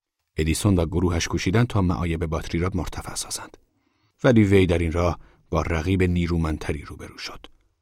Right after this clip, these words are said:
اتومبیل بنزین سوز. در سال هزار و نهصد و هشت، هنری فورد نخستین اتومبیل مدل تی را عرضه کرد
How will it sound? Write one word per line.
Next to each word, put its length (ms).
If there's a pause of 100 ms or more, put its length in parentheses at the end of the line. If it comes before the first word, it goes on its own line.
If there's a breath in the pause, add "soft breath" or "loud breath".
(400)
اتومبیل 600 (360 soft breath)
بنزین 400
سوز. 440 (1600)
در 100
سال 240
هزار 340
و 60
نهصد 340
و 60
هشت، 380 (340 soft breath)
هنری 340
فورد 400 (340)
نخستین 520
اتومبیل 480
مدل 380
تی 200
را 200
عرضه 260
کرد 320